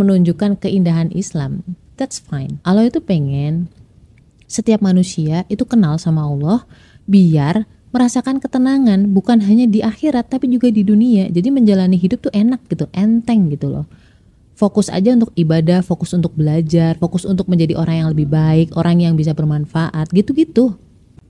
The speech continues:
Dan ketika lu punya anak, ini adalah misi agung ketika lu mengenalkan ke anak lo tentang Allah, mengenalkan kasih sayang Allah. Terus anak-anak lo juga menjadi orang yang berkasih sayang.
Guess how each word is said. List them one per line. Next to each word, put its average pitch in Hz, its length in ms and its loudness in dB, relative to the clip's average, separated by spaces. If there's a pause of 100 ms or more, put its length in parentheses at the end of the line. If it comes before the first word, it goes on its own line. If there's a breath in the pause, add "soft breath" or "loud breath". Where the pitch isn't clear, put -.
(120)
Dan 190 160 4
ketika 277 240 2
lu 359 140 4
punya 202 260 4
anak, 165 400 0 (160)
ini 202 160 6
adalah 180 240 4
misi 170 240 4
agung 170 400 2
ketika 160 320 -2
lu 226 80 0
mengenalkan 196 560 -2
ke - 80 -10
anak 147 380 -6
lo 165 260 -2
tentang 151 320 -4
Allah, 151 640 -4
mengenalkan 185 560 2
kasih 170 220 -4
sayang 147 340 -2
Allah. 147 560 -4 (320)
Terus 160 160 -4
anak-anak 156 640 -4
lo 160 160 0
juga 156 240 -2
menjadi 156 320 0
orang 165 320 -2
yang 143 300 -4
berkasih 151 420 -4
sayang. 143 640 -4